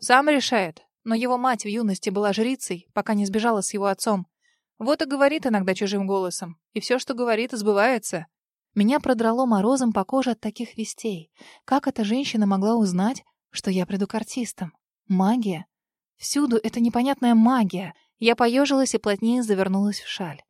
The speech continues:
Фургон медленно катил к воротам, ведущим из города. Мы отработали дозволенные представления и двинулись дальше. Перед отъездом старшина спросил, что мне нужно купить, и отыскал в рядах на рынке промытую конскую гриву на струны,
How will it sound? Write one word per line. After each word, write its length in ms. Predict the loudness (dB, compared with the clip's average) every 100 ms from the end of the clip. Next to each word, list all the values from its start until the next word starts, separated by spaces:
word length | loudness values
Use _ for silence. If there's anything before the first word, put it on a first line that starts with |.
| _
Фургон 440 | _ -6 -2 -2 -2
медленно 340 | -2 -2 -2
катил 280 | -4 -4 -6
к 80 | -2
воротам, 520 | 0 2 0 -4 -8 _ -2
ведущим 520 | -2 0 -4 -2 -2
из 120 | -2
города. 420 | -6 -8 -12 -18 -20 _ -20 -20 -18 -2
Мы 160 | 2
отработали 520 | 4 4 4 2 2
дозволенные 580 | 2 2 2 0 2 0
представления 760 | 0 -6 -2 -2 0 -2 -4 -4
и 140 | -4
двинулись 420 | -2 0 0 0
дальше. 460 | -4 -6 -6 -14 -18 _ _ _
Перед 180 | 0 2
отъездом 520 | 2 2 -2 0 0
старшина 500 | -2 -4 -4 -2 -2
спросил, 480 | -2 -2 -4 -2 -6
что 220 | -4 -4
мне 180 | 0 2
нужно 260 | 2 0 0
купить, 440 | -2 -2 -2 -2 -16 -20 -14
и 80 | -2
отыскал 440 | 0 0 0 2 2
в 60 |
рядах 380 | 0 2 2 2
на 120 | 0
рынке 460 | 0 -2 -2 -2 -4 _
промытую 460 | 2 2 2 -2 -2
конскую 420 | -2 -4 -4 -2
гриву 280 | 2 2 2
на 140 | -2
струны, 500 | -2 -2 0 -2 -8